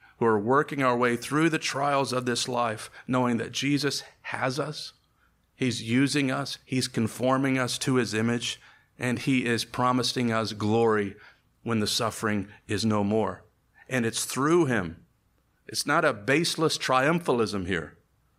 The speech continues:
All I do is win, win, win. It, it is a, it is a Christ-centered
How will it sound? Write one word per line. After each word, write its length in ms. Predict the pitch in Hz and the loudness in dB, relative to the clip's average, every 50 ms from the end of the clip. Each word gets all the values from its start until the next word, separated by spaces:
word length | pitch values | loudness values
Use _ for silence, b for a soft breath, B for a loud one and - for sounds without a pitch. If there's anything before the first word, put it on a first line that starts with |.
| _ _ _ _ _ _ _ | _ _ _ _ _ _ _
All 200 | - 131 139 135 | -2 0 0 0
I 80 | 131 | 2
do 180 | 127 139 135 131 | 2 2 2 0
is 80 | 117 | 0
win, 300 | 110 120 139 135 127 120 | 0 0 0 2 2 2
win, 240 | 131 127 127 127 120 | 2 2 2 2 0
win. 320 | 127 135 143 127 107 92 B B B B B B B B B B _ _ _ - - - | 0 0 0 0 -2 -6 B B B B B B B B B B _ _ _ -20 -6 -2
It, 180 | 135 135 - B B B B | -2 -2 -2 B B B B
it 140 | - 151 147 | 0 2 2
is 180 | 143 135 123 - | 4 2 2 2
a, 260 | - 135 120 113 - - - - | 2 2 0 0 -4 -8 -6 -2
it 80 | 147 | 0
is 80 | 131 123 | 0 2
a 80 | 127 120 | 0 0
Christ-centered 1300 | 120 - - - - 156 160 165 170 165 - - - - 175 185 185 185 - 143 113 98 82 - - | -2 -2 0 2 4 4 4 4 4 4 2 0 0 2 2 2 2 2 0 0 0 -2 -2 -8 -16